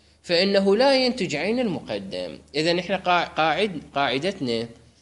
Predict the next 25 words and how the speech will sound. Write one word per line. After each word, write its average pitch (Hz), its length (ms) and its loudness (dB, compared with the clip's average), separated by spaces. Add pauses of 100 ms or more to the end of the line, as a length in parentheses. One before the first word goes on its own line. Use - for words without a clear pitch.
(220)
إذا 139 140 0
استثنينا 143 680 -2
عين 143 300 0
المقدم 160 720 -2
ينتج 135 420 -2
عين 156 280 0
التالي. 95 500 -2 (360)
إذا 185 220 2
سائل 233 400 2
سألنا 143 760 0
قال: 170 160 2
"هل 269 200 0
العكس 226 400 0
صحيح؟" 233 680 0 (680)
يعني 147 300 2
لو 170 220 4
استثنينا 160 840 2 (360)
عي-، 156 320 2
عين 156 340 2
التالي 170 600 2
هم 226 100 2
ينتج 240 340 -2
لنا 233 160 2
عين 226 240 0
المقدم؟ 226 840 0